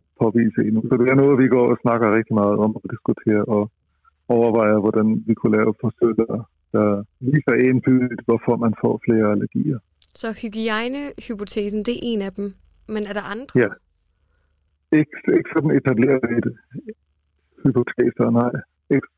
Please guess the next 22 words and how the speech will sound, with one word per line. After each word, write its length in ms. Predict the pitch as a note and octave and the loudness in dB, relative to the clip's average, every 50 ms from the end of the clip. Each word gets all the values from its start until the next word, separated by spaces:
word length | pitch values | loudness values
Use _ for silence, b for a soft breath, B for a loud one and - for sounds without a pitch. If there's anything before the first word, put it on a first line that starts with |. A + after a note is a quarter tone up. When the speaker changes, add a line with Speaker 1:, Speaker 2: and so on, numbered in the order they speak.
| - - - | -6 -2 -2
Speaker 1:
ikke 140 | C3+ A#2 B2 | 0 2 2
nogen, 200 | C3+ B2+ B2+ A2+ | 2 2 4 4
der 120 | B2 A#2 | 2 2
er 120 | A2+ G#2 A2+ | 2 2 2
velformuleret. 760 | A#2+ B2+ - - A#2+ A#2+ A#2+ A#2 A#2 A#2 A#2+ A#2 A#2+ A#2 A2+ - _ _ _ B B B B B B B - | 0 0 0 0 0 0 2 2 2 2 2 0 0 -4 -6 -8 _ _ _ B B B B B B B 0
Man 120 | C3 B2+ | 0 0
kunne, 400 | - - D3+ D#3+ E3+ E3+ E3 - - _ _ _ _ _ _ _ _ _ _ _ _ _ _ _ _ _ _ _ _ _ _ _ _ _ _ - | 2 2 2 4 4 4 2 0 -4 _ _ _ _ _ _ _ _ _ _ _ _ _ _ _ _ _ _ _ _ _ _ _ _ _ _ -2
øh, 100 | C#3 A#2 - G#2+ A#2 - G#3+ G#3+ G#3 C#3+ _ - | -2 0 0 -2 -4 -4 -4 -4 -4 -6 _ -2
se 120 | - D3 C#3+ D3 C#3+ B2 B2 - - - | 0 2 2 4 2 2 0 -2 -2 0
på, 320 | B2+ B2+ C3+ - - - - _ _ - | 0 2 0 0 -4 -6 -12 _ _ -2
om 180 | C3+ B2+ B2+ | 0 2 2
der 140 | B2+ B2 A#2 A#2 A#2 A2+ | 2 4 4 4 4 4
er, 120 | A2+ A2 G#2+ - _ _ _ _ _ _ _ _ _ _ _ _ _ _ - | 2 2 0 -2 _ _ _ _ _ _ _ _ _ _ _ _ _ _ -4
om 140 | - B2 B2 | -2 -2 2
de 180 | - D3+ C#3 A#2+ | 2 2 4 4
lande, 220 | B2 B2 B2+ C3 A2+ | 4 4 2 2 4
der 120 | A#2 A2+ | 4 2
har 200 | A2 A#2+ A#2+ A#2+ | 4 2 2 2
en 240 | B2 B2+ A2+ A2 A2 | 2 2 2 0 0
større 320 | _ - C3 B2 B2 B2 | _ 2 4 4 4 4
middelklasse, 800 | A#2+ B2+ C3 C#3+ D#3+ E3 D#3 C#3+ B2+ - A#2+ A#2 A2 - - C#3+ C3 - _ _ _ _ _ _ _ _ _ _ _ _ _ _ - | 4 4 4 6 6 6 4 4 2 0 -2 -2 -2 -2 -4 -6 -6 -6 _ _ _ _ _ _ _ _ _ _ _ _ _ _ -2
om, 200 | C3 A#2 B2 | 0 0 0